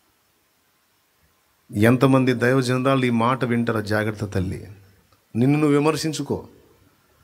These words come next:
నేను చెప్పిన కొలతలు నీలో ఉంటే నువ్వు కలుసుకున్నావు దేవుణ్ణి. ఒకవేళ లేకపోతే కలుసుకోవాలా నువ్వు? ఒకవేళ నీ హస్బెండ్ ఒకవేళ సేవకుడై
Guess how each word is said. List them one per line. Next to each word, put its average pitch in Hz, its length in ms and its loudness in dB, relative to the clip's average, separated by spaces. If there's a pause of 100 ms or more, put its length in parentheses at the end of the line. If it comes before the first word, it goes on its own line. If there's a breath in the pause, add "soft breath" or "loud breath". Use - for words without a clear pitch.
(1040)
నేను 110 200 -2
చెప్పిన 151 260 2 (100)
కొలతలు 143 400 2
నీలో 143 220 2
ఉంటే 135 200 -2
నువ్వు 127 160 -4
కలుసుకున్నావు 123 640 -4
దేవుణ్ణి. 98 380 0 (100)
ఒకవేళ 113 340 -2 (120)
లేకపోతే 113 500 -2 (680)
కలుసుకోవాలా 98 600 -4
నువ్వు? - 180 -16 (3500)
ఒకవేళ 123 380 4 (100)
నీ 127 160 4
హస్బెండ్ 143 440 2
ఒకవేళ 135 300 2
సేవకుడై 156 380 4